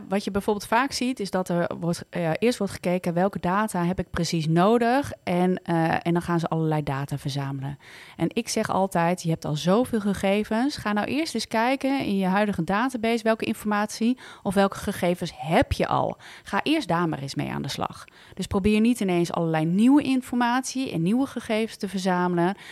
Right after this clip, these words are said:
maar ga vooral kijken rond dat vraagstuk, welke gegevens heb je al? Ga daarmee aan de slag. Ga daarmee de eerste inzichten geven. En dan kun je vervolgens, als je dan getriggerd wordt en enthousiast wordt,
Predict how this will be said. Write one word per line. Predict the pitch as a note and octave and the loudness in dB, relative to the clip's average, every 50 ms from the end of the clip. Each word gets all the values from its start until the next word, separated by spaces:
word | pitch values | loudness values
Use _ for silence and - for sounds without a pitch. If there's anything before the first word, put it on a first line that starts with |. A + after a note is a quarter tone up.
| - - - | -16 -10 -6
maar | F3 D#3+ | -4 -4
ga | - E3 D#3+ | -2 -2 -2
vooral | D3+ - D3 D3+ F3+ G#3+ A#3+ B3 | -2 -2 0 4 4 4 4 4
kijken | - A3 G3+ G3+ G3+ G#3 - - F#3 F#3 | 2 2 2 4 4 2 2 2 0 0
rond | - - D#3 D#3+ F3 A3 A#3 | 2 0 -2 -2 -2 -2 -2
dat | B3+ B3 - | -4 -4 -4
vraagstuk, | - G3 F#3 F3+ F3+ F3+ - - F3+ F3 F3+ F#3+ - - - - - - | -2 0 2 2 2 0 -2 -2 0 0 0 -2 -4 -12 -20 -20 -14 -6
welke | - D#3+ E3 D#3 - D#3 | 0 0 0 0 0 -6
gegevens | - - D#3+ D3+ - D3+ - D3+ D3 C3+ - | -10 -8 -8 -6 -4 -4 -4 -4 -6 -8 -8
heb | D3 D3+ F3 G#3+ - | -4 0 0 0 0
je | - - - | -2 -2 0
al? | - G3+ G#3+ A3 G#3+ | 2 2 2 0 -2
Ga | - - D3 C#3 - | -6 -8 -10 -8 -6
daarmee | - C3+ D3+ F#3 G#3+ A3+ G#3+ G3+ | -4 -2 0 0 2 2 2 2
aan | - E3 E3 | 2 2 2
de | E3+ | 0
slag. | - - E3+ E3+ F3 F#3+ G3 - - - - - - - | -2 -2 0 0 0 -2 -4 -8 -18 -20 -20 -20 -18 -10
Ga | - E3 D#3 D3 | -6 -6 -6 -2
daarmee | - D#3 E3 F#3+ A3 G#3 E3+ D#3 | 0 0 2 2 2 2 0 0
de | D#3+ - - | -2 -4 -4
eerste | - A3+ B3+ C4+ A#3 - F#3+ | -2 0 0 0 0 -2 -4
inzichten | - - G#3 G#3+ G3 G#3 G#3 G3+ - - F#3+ | -2 -2 -2 0 0 -2 -4 -4 -6 -8 -8
geven. | - - F3 E3+ E3+ E3 E3 - E3 D#3+ F3 G3+ - - - - - - | -4 -2 0 0 0 0 0 0 0 0 0 -2 -6 -12 -20 -20 -12 -4
En | - | -2
dan | E3 D#3+ | 0 0
kun | - D#3+ D3+ | 0 0 -2
je | D3+ C#3+ | -2 -2
vervolgens, | - D#3 C#3+ C3+ F3+ G3+ A#3+ B3+ A#3+ - A#3+ B3 C4 C#4+ - - | -4 -6 -2 2 4 4 4 4 4 2 2 4 4 2 0 0
als | - F3 D#3 - | -6 -6 -6 -6
je | D#3+ | -6
dan | D3 D3+ C#3 C#3+ D3 D#3+ - | -4 -4 -2 -2 -4 -6 -8
getriggerd | - - - - - G3+ A#3+ C4+ B3 A#3 - | -10 -10 -10 -4 -2 0 2 2 2 0 0
wordt | F3+ E3+ E3 D#3+ - | 2 2 2 2 2
en | E3+ F3 | 0 0
enthousiast | E3 - D#3+ D#3+ E3+ D#3+ A3 A#3 C#4 C4+ - | 0 0 -2 -2 -2 0 2 2 2 2 2
wordt, | B3 B3+ C4+ D4+ D4+ | 4 4 6 4 4